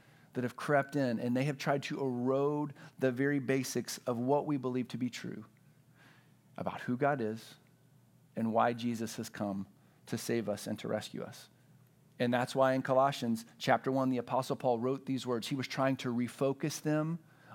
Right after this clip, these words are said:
on what they believed to be true about who Jesus is. And so as we read these words today,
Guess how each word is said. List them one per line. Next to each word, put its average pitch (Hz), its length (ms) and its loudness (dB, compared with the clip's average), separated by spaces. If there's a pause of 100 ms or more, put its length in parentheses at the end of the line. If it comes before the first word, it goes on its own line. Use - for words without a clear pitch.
on 131 160 2
what 131 160 0
they 135 80 2
believed 120 500 -2
to 135 80 -6
be 127 120 0
true 117 360 -2
about 107 220 0
who 120 100 -2
Jesus 113 400 -4
is. 104 160 -4
And 110 80 -6
so 120 140 -4
as 113 160 -6
we 139 100 0
read 135 220 0
these 113 180 -4
words 113 180 -4
today, 104 360 -2